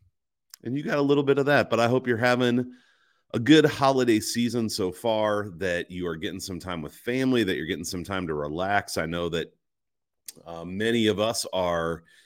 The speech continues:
in the midst of some pretty severe cold weather. We were supposedly gonna get six inches of snow, and I think that we got at least one-sixth of an inch of snow,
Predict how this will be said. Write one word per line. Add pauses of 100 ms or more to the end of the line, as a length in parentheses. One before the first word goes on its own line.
(360)
in
the
midst
of
some
pretty
severe
cold
weather. (600)
We
were
supposedly
gonna
get
six
inches
of
snow,
and
I
think
that
we
got
at
least (100)
one-sixth
of
an
inch
of
snow,